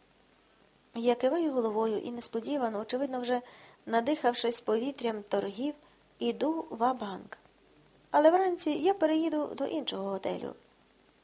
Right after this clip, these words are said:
І отримую як бонус безкоштовну екскурсію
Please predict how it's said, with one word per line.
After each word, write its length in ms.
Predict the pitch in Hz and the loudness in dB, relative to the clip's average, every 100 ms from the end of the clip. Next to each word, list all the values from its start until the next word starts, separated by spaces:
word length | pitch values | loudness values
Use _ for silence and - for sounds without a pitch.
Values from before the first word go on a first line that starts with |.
| _ _ - | _ _ -6
І 120 | 277 | 2
отримую 460 | 285 285 370 320 262 | 2 4 2 2 2
як 160 | 233 220 | 0 2
бонус 420 | 311 302 - - | 0 0 -4 -10
безкоштовну 680 | 208 208 - 196 - 339 320 | -4 -4 -2 -6 -2 -2 -2
екскурсію 680 | 220 - 254 - 247 226 | -4 -6 -4 -4 -4 -4